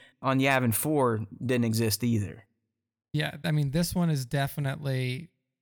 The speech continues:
Speaker 2: one of the more needed scenes that was added in. So this is definitely a, a best for sure.
Speaker 1: A-, and by the way, I, I, I don't know if everyone remembers, but if you held on to your D V D releases that came out in two thousand four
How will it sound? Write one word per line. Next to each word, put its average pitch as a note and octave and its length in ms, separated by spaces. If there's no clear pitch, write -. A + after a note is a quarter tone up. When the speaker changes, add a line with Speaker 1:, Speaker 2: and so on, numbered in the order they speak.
Speaker 2:
one D3 200
of C#3 100
the C3+ 100
more C3 260
needed B2+ 420
scenes B2 440
that C#3 180
was C#3+ 180
added C#3 320
in. D#3+ 220
So D#3+ 240
this C#3 260
is B2+ 120
definitely C#3+ 420
a, D#3 160
a D#3 80
best - 420
for E3 40
sure. - 240
Speaker 1:
A-, G3 160
and F#3+ 100
by F#3 220
the B3+ 100
way, E3 380
I, C3+ 80
I, D3 200
I - 80
don't F3+ 200
know G3 80
if E3 100
everyone E3 380
remembers, C3 540
but C3+ 160
if C3 140
you A#3 280
held G3 400
on F3+ 260
to F3+ 140
your D3+ 300
D C3+ 340
V E3 160
D D3+ 480
releases D3+ 640
that C#3+ 140
came C#3+ 200
out C#3+ 140
in A#2+ 60
two C#3+ 160
thousand C#3 400
four C#3+ 480